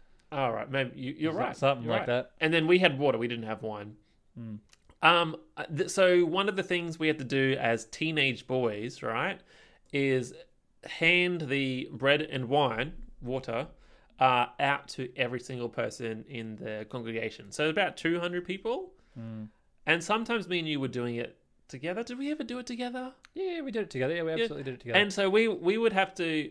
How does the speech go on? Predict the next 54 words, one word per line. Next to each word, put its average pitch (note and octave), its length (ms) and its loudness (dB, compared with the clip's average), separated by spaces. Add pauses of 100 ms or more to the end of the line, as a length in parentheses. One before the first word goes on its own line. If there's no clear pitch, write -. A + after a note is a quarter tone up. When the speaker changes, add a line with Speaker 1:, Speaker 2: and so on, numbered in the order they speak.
(100)
Speaker 1:
someone G#3 360 0
would G3+ 160 -2
say D3 200 4
a B2+ 40 2
prayer, A#2+ 480 0 (160)
right? C3+ 340 -2
That C3 120 6
would B2 160 2
bless B2+ 460 2 (180)
the A2+ 340 0
bread A2 300 -4
and A2+ 120 -6
water. A2 380 -4 (240)
Speaker 2:
Oh, A#2 140 2
Speaker 1:
And B2 80 4
Speaker 2:
do B2+ 60 2
Speaker 1:
then A#2+ 80 2
Speaker 2:
we A#2 40 0
still B2+ 200 2
know D3+ 180 6
Speaker 1:
we D#3 80 6
Speaker 2:
it? - 100 -4 (760)
Speaker 1:
No, D3 160 4
no, E3+ 100 4
no. F#3 140 2
Wait, F#3 140 4
wait, G#3 100 0
wait, A3+ 140 0
wait, A3+ 120 -2
wait, A3+ 280 -4 (120)
wait, G#3+ 120 -10
wait. - 140 -14
Come G3+ 120 -10
back F#3+ 220 -12
to F3 60 -12
that. F3+ 360 -8
Uh, D3 180 6
so B2 120 -4
Speaker 2:
Okay. D3 80 0
Speaker 1:
this E3 160 -4
is F#3 100 -8
as F3 160 -2
we're E3 160 -4
younger E3 380 0
teenagers, A#2+ 560 -6
like, - 220 -6
between C3+ 260 -8
twelve C3+ 200 2
and B2 80 -12
thirteen, B2 340 -4
we'd B2+ 260 -4
deliver B2 380 0
it A2 100 0
all A2 300 -6